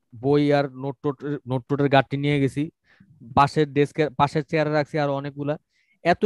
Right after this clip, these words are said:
কিছু করার পরেও আমি sixty percent answer করতে পারিনি, জানো? কারণ যখন নাকি open book এক্সামটা দেওয়া হয়, তখন আসলে আর তোমাদের এরকম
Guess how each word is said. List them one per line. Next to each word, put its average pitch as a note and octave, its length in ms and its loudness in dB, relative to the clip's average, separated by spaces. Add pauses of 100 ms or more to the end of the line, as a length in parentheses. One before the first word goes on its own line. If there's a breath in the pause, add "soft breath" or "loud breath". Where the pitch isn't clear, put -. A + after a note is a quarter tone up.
কিছু F#3+ 200 -4
করার G3 300 2 (100)
পরেও F#3 240 4
আমি D3+ 260 -4
sixty - 400 -4
percent F3+ 340 2
answer C#3+ 200 -2
করতে C3 220 -6
পারিনি, A2 300 -4
জানো? B2+ 200 -6 (1600)
কারণ C#3+ 200 2
যখন D3 240 2
নাকি E3 180 0
open E3 280 0
book F3 120 2
এক্সামটা E3+ 360 0
দেওয়া E3 320 4
হয়, C#3 120 2
তখন C#3 260 -4
আসলে D3 240 -4
আর C#3+ 120 -2
তোমাদের C#3+ 300 -4
এরকম C#3+ 280 -4